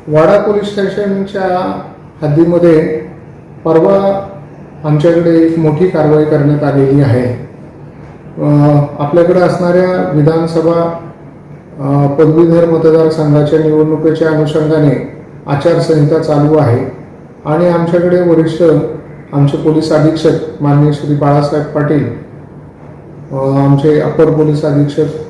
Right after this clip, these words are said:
पंकज शिरसाट साहेब आणि आमचे एसडीपीओ, अ, पिंगळे सर यांच्या मार्गदर्शनाखाली all out ऑपरेशन चालू होतं. आम्ही, अ, माझ्या स्टाफसह सर्व ठिकाणी तपासणीचं अभियान राबवलं होतं.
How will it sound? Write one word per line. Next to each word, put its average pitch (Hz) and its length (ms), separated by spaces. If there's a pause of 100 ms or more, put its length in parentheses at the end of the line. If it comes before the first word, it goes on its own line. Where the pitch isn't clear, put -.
(160)
पंकज 139 340
शिरसाट 147 320
साहेब 147 340 (680)
आणि 165 400
आमचे 151 360
एसडीपीओ, 151 480 (920)
अ, - 0
पिंगळे 143 560
सर 151 220 (380)
यांच्या 143 300
मार्गदर्शनाखाली 156 1040 (680)
all 151 120
out 180 220
ऑपरेशन 151 500
चालू 147 340
होतं. 139 160 (720)
आम्ही, 180 380 (480)
अ, 139 400
माझ्या 151 420
स्टाफसह 156 580 (800)
सर्व 165 260
ठिकाणी 165 800
तपासणीचं 151 560
अभियान 151 400
राबवलं 143 380
होतं. 131 220